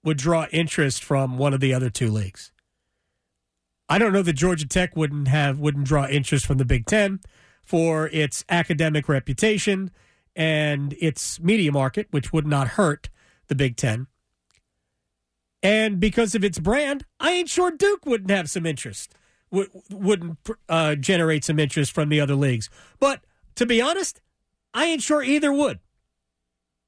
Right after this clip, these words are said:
I think we might be talking about two schools out of that Magnificent Seven that would, I think, have a soft landing in the Big Ten.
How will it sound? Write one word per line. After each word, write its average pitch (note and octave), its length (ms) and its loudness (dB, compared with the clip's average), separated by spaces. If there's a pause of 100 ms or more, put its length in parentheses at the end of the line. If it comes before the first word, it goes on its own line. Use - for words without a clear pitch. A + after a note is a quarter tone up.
(1040)
I A#3 100 0
think D4+ 120 2
we C#4 80 2
might B3+ 200 0
be A#3 100 2
talking G3+ 300 -2
about E3+ 280 -2 (460)
two D4 180 2
schools B3 500 -2 (200)
out A#3 140 2
of G#3 100 -2
that A3 220 0
Magnificent G#3 600 -2
Seven C#3+ 380 -2 (500)
that F3+ 220 0
would, F3+ 340 -2 (160)
I G3+ 160 2
think, F#3 400 -4 (460)
have D#3 720 -2
a F3 120 2
soft E3+ 360 0
landing D3 340 0
in C3+ 60 -2
the C3+ 80 -2
Big B2 220 -4
Ten. G#2 180 -6